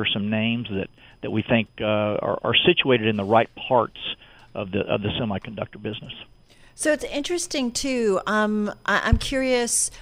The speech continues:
Speaker 2: have you been putting a lot of new money to work, or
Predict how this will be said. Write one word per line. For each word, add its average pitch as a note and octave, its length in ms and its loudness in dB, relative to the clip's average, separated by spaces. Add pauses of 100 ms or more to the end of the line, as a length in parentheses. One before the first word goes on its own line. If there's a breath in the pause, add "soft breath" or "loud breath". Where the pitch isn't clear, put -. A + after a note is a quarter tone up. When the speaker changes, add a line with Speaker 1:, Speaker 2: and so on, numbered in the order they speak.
(200 loud breath)
Speaker 2:
have A3+ 160 -2
you G#3+ 100 0
been G3 140 0
putting B3 540 -2
a - 140 -4
lot A3 180 -2
of G#3 100 -4
new A3 260 2
money A#3+ 320 0
to C4+ 100 0
work, C4+ 460 -2
or F#3+ 640 0